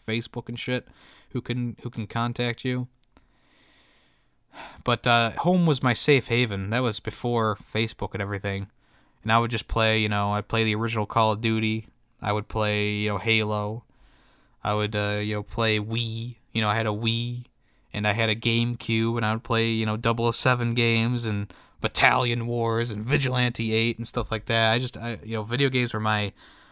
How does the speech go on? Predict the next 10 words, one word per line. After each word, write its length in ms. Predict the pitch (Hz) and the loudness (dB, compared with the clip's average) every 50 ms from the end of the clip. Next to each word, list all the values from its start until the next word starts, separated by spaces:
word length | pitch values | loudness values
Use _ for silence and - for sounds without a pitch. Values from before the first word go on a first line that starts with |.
| _ _ _ | _ _ _
were 80 | - 123 | -2 2
my 200 | 120 117 113 110 | 4 4 4 4
escape 600 | 104 101 - - - - - 131 147 143 - - | 2 2 0 0 0 2 4 4 4 2 2 -4
from 400 | - - - 113 110 110 110 104 | -6 -2 0 0 2 2 0 0
all 200 | 107 113 117 117 | 0 0 0 0
this 180 | 113 104 - | 0 -2 -2
shit 380 | - - - - 123 135 - - | -2 -4 -2 0 0 -2 -2 -2
that 120 | 110 104 | -6 -4
was 140 | 104 104 - | -4 -4 -4
happening. 600 | - 104 107 123 135 - 110 101 98 98 104 104 | -2 -2 -2 -2 -2 -2 -2 -2 -2 -2 -4 -6